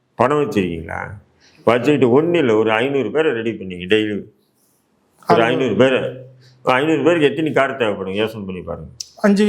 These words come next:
Speaker 2: அஞ்சு பேருக்கு ஒரு கார்னா ஒரு நூறு காரு.
Speaker 1: ஆ?
Speaker 2: அஞ்சு பேருக்கு ஒரு கார் கணக்குனா ஒரு நூறு.
Speaker 1: நூறு கார்ல நீங்க போறீங்க,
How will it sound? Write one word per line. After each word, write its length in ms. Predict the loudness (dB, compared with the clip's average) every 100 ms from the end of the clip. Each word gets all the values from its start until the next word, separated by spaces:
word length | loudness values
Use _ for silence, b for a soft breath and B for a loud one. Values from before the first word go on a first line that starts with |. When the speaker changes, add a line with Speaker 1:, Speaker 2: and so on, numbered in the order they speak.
| 2 2
Speaker 2:
அஞ்சு 260 | 0 0
பேருக்கு 220 | 2 2 0
ஒரு 60 |
கார்னா 240 | -2 -4 -4
ஒரு 120 | -2
நூறு 220 | -4 -4
காரு. 240 | -2 -4 -6 -10 _ _ -2
Speaker 1:
ஆ? 60 | 0 -4 -2
Speaker 2:
அஞ்சு 200 | 0 2
பேருக்கு 240 | 2 2
ஒரு 100 | -2
கார் 240 | -4 -6
கணக்குனா 320 | -6 -12 -8 -6
ஒரு 100 | -2
நூறு. 120 | 2
Speaker 1:
நூறு 280 | 2 2 0
கார்ல 380 | 0 -2 -4
நீங்க 260 | -6 -6 -6
போறீங்க, 460 | -2 -2 -2 -4